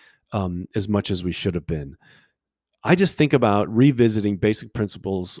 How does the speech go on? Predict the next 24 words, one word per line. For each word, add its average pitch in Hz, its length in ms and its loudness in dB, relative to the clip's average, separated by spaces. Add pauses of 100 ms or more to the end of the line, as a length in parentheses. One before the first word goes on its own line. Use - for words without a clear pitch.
(100)
all 107 120 0
the 104 80 -2
time 87 320 -8
and 101 160 -6
staying 110 540 0
there, 73 320 -12 (520)
beginning 117 420 2
anew 95 520 2 (400)
constantly, 78 720 -6
not 143 260 0
necessarily 123 560 0
tearing 101 440 -2
down. 92 420 -2 (720)
Um, 98 480 -2 (880)
and 135 80 2
as 208 160 4
I'm 160 100 4
beginning 113 380 0
anew, 101 240 0
I'm 117 100 -2
not 156 200 -2
necessarily 139 580 -2
constructing - 920 -6
something. - 580 -14